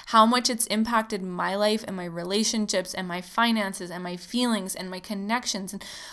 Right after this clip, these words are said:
all the things. Like, just my overall experience of life is so much more enjoyable than when it was when I was in avoidance and numbing and suppression. And,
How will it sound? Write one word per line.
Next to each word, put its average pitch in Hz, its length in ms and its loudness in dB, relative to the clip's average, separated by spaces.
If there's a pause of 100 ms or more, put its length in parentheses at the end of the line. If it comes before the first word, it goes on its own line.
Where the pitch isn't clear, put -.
(100)
all 311 280 12
the 262 120 -2
things. 240 480 2
Like, 208 140 0
just 269 180 4
my 269 140 2
overall 262 360 4
experience 233 680 0
of 185 120 -6
life 185 360 0
is 214 100 2
so 247 300 2
much 294 260 0
more 214 520 0 (360)
enjoyable 208 880 6
than 220 200 6
when 208 140 2
it 196 100 -2
was 196 260 4
when 220 120 0
I 196 100 -4
was 196 160 -4
in 196 80 -4
avoidance 190 680 0
and 185 240 -6
numbing 185 360 -4
and 180 140 -6
suppression. - 720 0
And, 196 220 -4